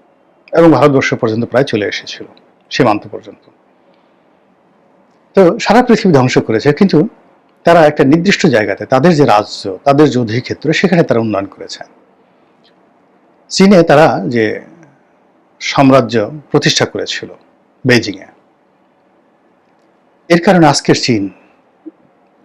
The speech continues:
যে এই যে কুবলাই খানের চীন, মঙ্গু খানের চীন, চেঙ্গিস খানের বংশধর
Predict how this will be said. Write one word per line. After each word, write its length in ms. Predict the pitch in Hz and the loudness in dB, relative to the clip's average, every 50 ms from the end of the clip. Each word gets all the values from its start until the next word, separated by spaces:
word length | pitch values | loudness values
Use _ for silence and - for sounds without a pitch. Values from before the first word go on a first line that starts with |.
| _ - | _ -14
যে 200 | 135 123 - 131 | -12 -8 -2 0
এই 160 | 135 135 127 113 | 2 4 4 4
যে 260 | 120 120 113 110 - - _ | 2 0 -2 -2 -6 -4 _
কুবলাই 280 | 156 131 131 127 123 | 0 2 4 4 2
খানের 280 | 120 - - 117 110 104 | 2 0 -4 -8 -8 -8
চীন, 340 | - - 120 95 95 98 - _ _ _ - | -6 -6 -8 -8 -8 -12 -20 _ _ _ 0
মঙ্গু 220 | 127 135 143 143 139 | 2 4 4 4 2
খানের 260 | - - 120 117 110 - | 2 -2 -4 -4 -4 -4
চীন, 360 | - - 117 101 98 - _ _ _ _ _ _ _ _ _ _ _ _ _ _ _ _ _ _ _ _ _ _ _ _ _ _ _ _ _ _ _ _ - | -4 -4 -4 -6 -6 -10 _ _ _ _ _ _ _ _ _ _ _ _ _ _ _ _ _ _ _ _ _ _ _ _ _ _ _ _ _ _ _ _ -2
চেঙ্গিস 280 | - 156 131 127 - | 0 2 2 0 0
খানের 140 | - 120 110 | -2 -2 -2
বংশধর 500 | 107 104 107 107 - - 123 131 196 302 | -2 -2 -4 -4 -6 -4 -2 0 0 0